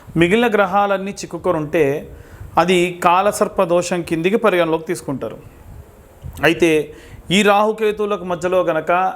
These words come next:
ఈ యొక్క గ్రహాలన్నీ చిక్కుకొని ఉంటే మరి అందులో ఏ గ్రహాలు అనుకూలంగా ఉన్నాయి, ఏ గ్రహాలు అనుకూలంగా లేవు, దానివల్ల ఎలాంటి పరిస్థితులు ఉంటాయి, ఇవన్నీ కూడా మనకు ఈ యొక్క కాలసర్ప దోషం ఉన్నటువంటి కాలంలో తెలుస్తుంది.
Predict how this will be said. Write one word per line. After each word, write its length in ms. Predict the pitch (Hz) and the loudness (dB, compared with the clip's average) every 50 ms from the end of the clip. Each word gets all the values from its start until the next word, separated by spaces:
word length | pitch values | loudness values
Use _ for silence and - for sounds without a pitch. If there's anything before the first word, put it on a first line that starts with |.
| - 165 | -6 -4
ఈ 40 | 170 | -2
యొక్క 280 | 170 170 170 - - | -2 -2 -2 0 0
గ్రహాలన్నీ 720 | 156 147 135 139 - 151 156 151 185 190 196 190 180 180 185 | 0 0 0 0 0 0 0 2 0 0 0 0 -2 -4 -6
చిక్కుకొని 460 | 185 - - 156 - - - 185 175 | -8 -8 -10 -12 -6 -2 0 0 2
ఉంటే 560 | 160 156 151 151 151 135 135 135 143 147 - - - - - - - - - - - - | 0 -2 -2 0 2 2 2 2 0 -4 -6 -14 -20 -20 -20 -20 -20 -20 -20 -14 -6 0
మరి 180 | 160 185 190 196 | 2 2 2 2
అందులో 320 | 180 190 185 208 214 220 | 2 2 2 4 4 2
ఏ 340 | 208 185 170 180 196 214 220 | 2 2 2 2 4 2 2
గ్రహాలు 360 | 214 214 208 196 208 202 185 | 0 0 -2 0 0 0 0
అనుకూలంగా 540 | 175 180 185 170 220 214 214 208 208 202 202 | -2 -4 -4 -2 0 0 0 0 2 0 0
ఉన్నాయి, 420 | 196 196 190 190 190 190 185 165 | 0 -2 -4 -4 -4 -2 -2 -2
ఏ 160 | 170 175 180 | 0 -2 -2
గ్రహాలు 320 | 175 180 180 175 175 170 165 | -2 -2 0 2 2 2 0
అనుకూలంగా 500 | 160 160 160 165 170 170 165 165 165 160 | 0 -2 0 0 0 0 2 2 2 2
లేవు, 240 | 160 160 170 190 202 | 2 2 0 0 0
దానివల్ల 420 | 175 180 175 175 170 170 170 175 | 2 2 2 2 0 0 0 0
ఎలాంటి 320 | 170 165 165 160 160 160 | 2 2 2 0 0 -2
పరిస్థితులు 460 | 156 - 147 143 - - 143 151 147 143 | -4 -6 -6 -6 -8 -8 -4 -4 -2 -2
ఉంటాయి, 240 | 139 135 - 190 | -2 -2 0 0
ఇవన్నీ 300 | 208 208 214 226 247 285 | 2 2 2 4 4 4
కూడా 220 | 277 254 240 233 226 | 4 4 4 2 2
మనకు 600 | 202 180 175 180 175 - 208 170 165 175 190 180 | 0 -2 -6 -6 -4 -4 -2 -2 -2 -2 -4 -4
ఈ 100 | 170 175 | -2 0
యొక్క 520 | 170 170 170 170 190 165 151 151 170 196 - - - - - - - | 0 0 0 2 2 2 4 2 0 -2 -6 -12 -20 -20 -12 -4 0
కాలసర్ప 640 | 156 151 165 185 208 208 208 214 202 208 - - | 2 2 2 2 0 0 -2 -4 -6 -4 -4 -6
దోషం 380 | 196 170 185 185 180 - 180 175 | -4 -2 -2 -2 -2 -2 -2 -2
ఉన్నటువంటి 500 | 175 170 175 170 165 170 165 165 160 165 | -2 -2 -2 -2 -2 -2 -2 -4 -4 -2
కాలంలో 440 | - - 147 147 175 190 185 185 202 | 0 2 2 2 2 2 0 -2 -2
తెలుస్తుంది. 520 | 196 185 156 143 - - 139 117 104 - | -2 -4 -4 -4 -6 -8 -10 -10 -10 -12